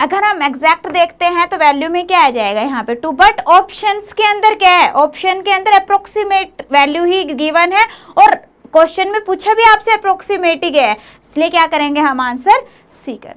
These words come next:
देंगे। ओके, यस, नेक्स्ट देखिए, नेक्स्ट क्वेश्चन यहाँ पे क्या है, what was the approximate ratio? Again, approximate है, ठीक है, ध्यान रखना, approximate ratio of sheet steel and scrap steel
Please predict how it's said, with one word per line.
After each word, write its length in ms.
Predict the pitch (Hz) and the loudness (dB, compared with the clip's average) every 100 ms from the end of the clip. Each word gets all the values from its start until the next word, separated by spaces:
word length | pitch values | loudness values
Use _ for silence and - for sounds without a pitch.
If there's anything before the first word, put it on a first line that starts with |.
| _ | _
देंगे। 300 | - 220 233 | -20 -16 -12
ओके, 220 | 240 403 571 _ _ 247 | -4 -4 -4 _ _ -8
यस, 240 | 202 - | -8 -6
नेक्स्ट 220 | 277 311 | -6 -4
देखिए, 340 | 349 349 403 539 - _ - | -4 -4 -4 -6 -8 _ -6
नेक्स्ट 260 | 302 349 - | -6 -4 0
क्वेश्चन 360 | 427 427 466 | 0 0 -4
यहाँ 160 | 440 381 | -2 -2
पे 120 | 403 | -2
क्या 180 | 403 359 | 0 0
है, 260 | 349 277 - _ _ - _ - | 2 2 0 _ _ -20 _ -2
what 340 | 311 415 466 | 2 4 4
was 240 | 403 392 392 | 4 4 4
the 120 | 415 349 | 2 0
approximate 840 | 370 392 381 - 440 427 440 427 | 0 2 2 2 -2 0 -2 -2
ratio? 380 | 381 311 - 302 | -4 -4 -2 0
Again, 440 | 262 277 359 392 - | 0 0 -2 -4 -2
approximate 1000 | 339 - 349 339 - 403 370 370 349 349 | -4 0 0 0 -4 -2 0 2 0 0
है, 200 | 349 262 247 _ - | 0 0 0 _ -8
ठीक 200 | 349 311 | -4 0
है, 100 | 403 | 0
ध्यान 280 | 415 330 320 | 0 0 0
रखना, 260 | 330 359 - | -2 -4 -4
approximate 760 | 320 330 330 - 403 403 427 427 415 | -2 -2 -2 -2 -4 0 -2 -2 -6
ratio 400 | 311 311 415 415 | -6 -4 -2 -2
of 100 | 415 | -2
sheet 380 | - 370 381 381 | -10 -6 -6 -8
steel 420 | _ 427 453 440 - 320 | _ -2 -2 -2 -2 -2
and 140 | 359 | -2
scrap 440 | - - 339 330 - | -8 -2 2 2 0
steel 400 | - 359 294 | -12 -8 -6